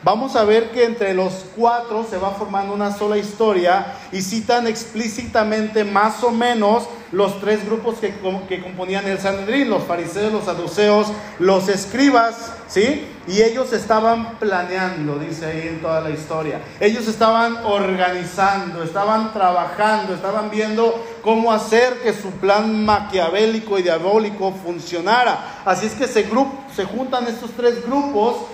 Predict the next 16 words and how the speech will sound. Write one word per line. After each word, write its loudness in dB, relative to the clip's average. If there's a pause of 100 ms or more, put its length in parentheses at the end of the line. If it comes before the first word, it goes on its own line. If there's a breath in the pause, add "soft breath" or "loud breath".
(120)
que -4
estaban 2
en -4
enemistad. 0 (720)
El -8
enemigo, -2 (1400)
¿cómo -10
dice? -6
"El -4
enemigo -4
de -4
mi -8
enemigo -4
es -2
mi -6
amigo". -2